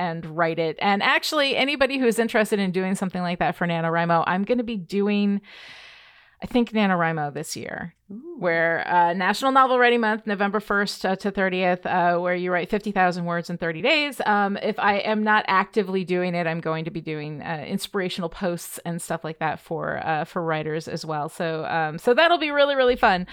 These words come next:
Speaker 1: Um, but yeah, like, anybody who's doing NaNoWriMo doesn't know what to do, take your favorite movie, story, whatever that is broken in ways that you would love to fix.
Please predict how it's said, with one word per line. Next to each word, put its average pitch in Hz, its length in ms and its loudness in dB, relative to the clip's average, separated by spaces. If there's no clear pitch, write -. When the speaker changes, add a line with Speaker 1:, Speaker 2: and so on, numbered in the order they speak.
Speaker 1:
Um, 226 420 6
but 247 140 4
yeah, 254 240 4
like, 220 200 4
anybody 277 420 4
who's 233 220 2
doing 214 280 2
NaNoWriMo 214 440 2
doesn't 180 220 -2
know 185 80 2
what 180 140 0
to 180 100 -10
do, 180 220 -2
take 202 320 -4
your 185 100 0
favorite 254 720 0
movie, 208 720 0
story, 196 640 0
whatever 190 640 2
that 175 320 2
is 180 220 -2
broken 214 600 4
in 202 220 2
ways 185 320 2
that - 120 -6
you 175 120 0
would 175 140 0
love 214 280 6
to 247 80 -4
fix. - 480 -2